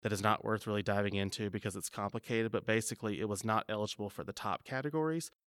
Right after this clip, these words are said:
but it was eligible for guest acting, directing, writing, and the tech awards. Anyway, with just a few episodes, it managed to get eleven nominations and win three, including both guest acting awards. So all this is to say, quality or not, this show is still really well liked by Emmy voters.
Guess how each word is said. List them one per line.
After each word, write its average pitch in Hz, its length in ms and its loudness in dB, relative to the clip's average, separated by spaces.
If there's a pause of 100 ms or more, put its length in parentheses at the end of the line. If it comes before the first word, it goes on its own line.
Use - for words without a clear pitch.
(140)
but 123 80 4
it 120 60 6
was 110 120 0
eligible 117 380 2
for 104 160 -6
guest 135 300 4
acting, 120 320 4
directing, 107 440 0
writing, 104 380 0
and 101 140 -2
the 98 40 -2
tech - 260 -4
awards. 156 480 0 (360)
Anyway, 110 380 8 (260)
with 143 100 4
just 196 200 6
a 180 60 2
few 156 200 8
episodes, 135 460 6
it 90 100 -2
managed 123 240 4
to 123 80 -2
get 123 160 6
eleven 117 400 4
nominations 139 640 4
and 107 200 0
win 113 220 4
three, 110 320 0
including 110 460 0
both 113 300 2
guest 104 260 -2
acting - 340 -4
awards. 76 480 -6 (300)
So - 120 4
all 147 160 12
this 139 200 4
is 127 100 2
to 127 100 -2
say, 117 240 8
quality 139 460 8
or 110 60 6
not, 110 280 4
this 117 120 4
show 123 240 6
is 113 80 2
still 113 180 2
really 104 220 6
well 101 180 6
liked 92 320 -2
by 82 120 -6
Emmy - 200 -8
voters. - 540 -6